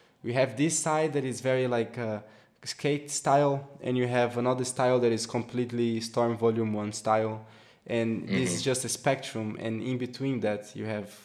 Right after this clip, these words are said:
Speaker 1: all these connections, you know?
Speaker 2: Right, right. But I guess you could kinda see it as, like, um,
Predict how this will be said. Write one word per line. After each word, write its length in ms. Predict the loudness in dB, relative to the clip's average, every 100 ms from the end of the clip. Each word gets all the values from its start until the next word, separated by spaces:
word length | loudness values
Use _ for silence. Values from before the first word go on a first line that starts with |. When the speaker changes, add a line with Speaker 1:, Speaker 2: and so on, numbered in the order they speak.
| -6
Speaker 1:
all 180 | -4 -4
these 320 | -6 -10 -12
connections, 640 | -8 -8 -8 -10 -16 -16 -20 _ -20 -20 -20 _
you 80 | -6
know? 180 | -4 -4 -4
Speaker 2:
Right, 360 | 4 6 6 4
right. 300 | 4 4 2 -8 -20 _
But 80 | 8
I 80 | 10
guess 260 | 12 10 6
you 60 |
could 120 | -2 2
kinda 200 | 4 4
see 220 | 6 6
it 40 |
as, 220 | 6 6 8
like, 260 | 8 6 -2 -12 -20 _ _ _ _ _ _ -2
um, 460 | 2 2 2 -2